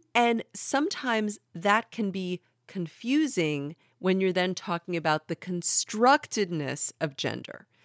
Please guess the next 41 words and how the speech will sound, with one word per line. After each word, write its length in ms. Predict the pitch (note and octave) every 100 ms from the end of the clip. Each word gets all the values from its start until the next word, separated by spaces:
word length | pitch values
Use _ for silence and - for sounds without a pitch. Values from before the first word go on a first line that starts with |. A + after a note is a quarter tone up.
| - - _ -
And 140 | F#3+
I 60 | F#3
feel 300 | F#3 B3 C4
like 320 | A#3+ G#3 F#3+ - _ _
taking 520 | - - C4 C#4 D#4 C#4
advantage 680 | G#3 G3 F#3 G3 G#3 G#3 -
of 180 | - E3+
the 100 | F3
ways 480 | F3+ E3+ F3 G3+ G#3
in 140 | G3+ F3
which 260 | F3+ - - - -
we 120 | F#3+
don't 420 | E3 G3+ A3 A#3+
have 460 | G3 F#3 F3+ F3 F3 -
a 60 | E3+
language 600 | D#3 D3+ D#3+ F3+ F#3+ G#3
that 200 | D3+ -
manages 540 | D3+ D3 D#3 D#3+ C#3
both 580 | C#3 D3+ D3 B3+ E4 _ _ _ _ - _ _ _ _
is 140 | A3 G#3+
something 440 | - A#3+ A#3 B3
that 140 | G#3+ F#3
is 180 | F3+
really 360 | F3 G3+ C4+ C4+
being 360 | G#3+ G#3+ G#3 G3
exploited 840 | - - - - G3 G3+ G3 D#3+
here. 240 | - - - - _ _ _ -
'Cause 180 | A#3
they're 140 | G3+ G#3
saying, 500 | G#3 C#4+ C#4+ A3 F#3+ -
"Okay, 340 | A3 - G#3+
so 160 | G3 G3+
you're 300 | E3+ G3 C4+
saying 560 | - G3+ E3 D#3+ F3 -
with 220 | F#3 E3
drag 400 | - A3 A#3+ F3+
that 160 | F3 D3
gender 340 | F#3+ F3+ F3+
is 140 | F3
a 40 | E3+
construction. 800 | - E3 - - G#3 - -